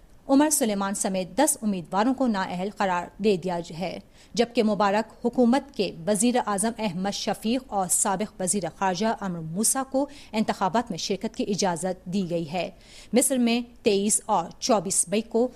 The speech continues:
صدارتی انتخابات کے لیے پولنگ ہوگی، جبکہ جون کے مہینے میں نتیجے کا اعلان کیا جائے گا۔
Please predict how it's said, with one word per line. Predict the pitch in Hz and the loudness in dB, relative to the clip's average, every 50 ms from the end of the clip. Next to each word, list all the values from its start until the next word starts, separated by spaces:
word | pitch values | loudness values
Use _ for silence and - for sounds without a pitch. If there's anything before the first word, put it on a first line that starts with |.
| - - | -6 -4
صدارتی | - - 226 190 208 190 180 - 214 208 | -2 0 0 2 2 2 2 0 -2 -4
انتخابات | 202 196 143 202 - - 196 180 156 214 247 - - | -4 -4 -6 -6 -4 -2 -2 0 2 0 0 0 -2
کے | 233 220 202 | -2 -2 0
لیے | 196 214 220 226 | 0 0 0 -2
پولنگ | 220 - 208 185 165 175 180 175 151 | -2 -2 -2 -2 -2 -2 -6 -6 -4
ہوگی، | 196 196 185 240 247 262 | -2 -2 0 2 2 2
جبکہ | 208 - 180 170 - - - 180 170 151 | 0 0 -4 -6 -6 -6 -6 -6 -4 -4
جون | 147 147 196 240 269 277 | -4 0 2 2 2 2
کے | 269 - 165 | 0 -4 -8
مہینے | 156 156 170 175 175 214 233 240 247 247 | -8 -8 -6 -2 0 2 2 4 4 2
میں | 247 247 269 262 - - - - - | 2 2 0 -2 -4 -12 -14 -8 -6
نتیجے | 196 190 - - 208 175 156 180 165 | -6 -4 -4 -4 -4 -2 -2 -4 -2
کا | - 185 180 - - | -2 -2 -4 -2 0
اعلان | 214 196 175 170 156 156 165 - - | 0 0 0 -2 -4 -6 -8 -12 -8
کیا | - - 214 180 165 165 | -2 0 0 0 0 -2
جائے | - 175 160 160 160 156 160 | -4 -4 -4 -4 -4 -4 -4
گا۔ | 170 165 170 | -4 -4 -6